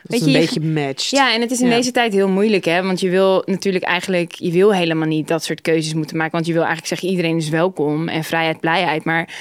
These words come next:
Speaker 1: het gaat wel om seks. En het is nou eenmaal de realiteit dat we niet van iedereen opgewonden raken. En het is toch wel fijn als er dan mensen van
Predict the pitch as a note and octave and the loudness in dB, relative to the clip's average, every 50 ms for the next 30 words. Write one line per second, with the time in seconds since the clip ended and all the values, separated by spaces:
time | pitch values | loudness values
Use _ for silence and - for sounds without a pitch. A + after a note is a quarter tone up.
0 | - - - - - - - F#3+ F#3 E3 E3 F#3 G3 F#3 E3 D#3 - G#3+ G3+ F3 | -16 -16 -8 -6 -6 -4 -2 -2 -2 0 0 0 0 0 0 0 0 0 0 0
1 | D#3 - - - - - E3+ E3+ E3+ E3 D#3+ - - _ _ _ - F3 E3+ - | 0 -4 -6 -6 -2 -2 0 0 2 0 -2 -4 -8 _ _ _ -6 -6 0 2
2 | F#3 G3 F#3 G#3 F3+ C3+ F#3+ F#3+ F#3 F3+ F3 F3+ F3+ F3 F3 F3 E3+ - G3+ F#3+ | 2 2 4 2 2 2 2 2 2 4 4 4 4 4 2 0 2 2 2 2
3 | F3+ F3 F3+ F3+ - F3+ F3 F3 F#3+ G3 - - A3 - - B3+ B3+ A#3+ A3 G#3+ | 2 2 0 0 0 0 0 2 2 0 -2 -4 -6 -2 0 2 2 4 4 2
4 | G#3 G3+ F#3 - - G3 E3+ E3+ E3 E3 D#3+ C#3 C3 A#2+ C3 - - E2+ F2+ G2+ | 2 2 0 -2 -2 -2 -2 0 0 0 0 -2 -2 -4 -6 -6 -6 -6 -6 -6
5 | G#3 - - - - - - - F#3+ F#3+ - - G#3 F#3+ G3 F#3 F3+ - - G#3 | -6 -10 -14 -18 -18 -18 -6 -2 -2 -2 0 0 -2 0 0 0 0 0 0 0
6 | F#3+ F#3 F3+ F3+ F3 E3 D#3+ F3 E3 E3+ E3+ E3+ E3+ E3+ E3+ E3+ E3+ E3+ E3+ - | 0 0 0 -2 -2 -2 -2 -2 -2 -2 0 0 0 -2 0 0 0 0 0 -2
7 | F#3 E3+ E3 - F#3 E3+ E3 E3+ | -2 -4 -4 -4 -4 -4 -4 -4